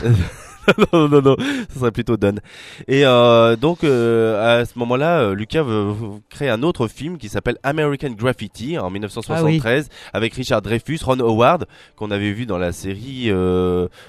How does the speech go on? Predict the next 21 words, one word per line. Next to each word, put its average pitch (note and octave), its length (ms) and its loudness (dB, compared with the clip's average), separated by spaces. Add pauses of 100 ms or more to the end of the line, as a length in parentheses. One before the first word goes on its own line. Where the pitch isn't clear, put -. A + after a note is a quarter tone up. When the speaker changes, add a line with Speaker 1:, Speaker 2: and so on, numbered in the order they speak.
Speaker 1:
Fonzie, A#2+ 440 -4
avec E2+ 240 -6
Fonzie, G2 400 -12
Les F2 600 -6
Bonnes G#2 240 -8
Années, A#2 220 -6
non ? A#2+ 260 -10
Je F#2+ 60 -16
me F#2 60 -8
Speaker 2:
Non, - 40 -4
Speaker 1:
rappelle B2+ 140 -2
Speaker 2:
Les B2 80 -4
Speaker 1:
plus. B2+ 80 -4
Speaker 2:
Bons C3 100 -4
Tuyaux. A#2+ 380 -8
Speaker 1:
Les A2 140 -2
Bons, B2 220 -2
non, F2 260 -8
<laughs> - 20 -10
c'est A2+ 420 0
pas E3+ 80 6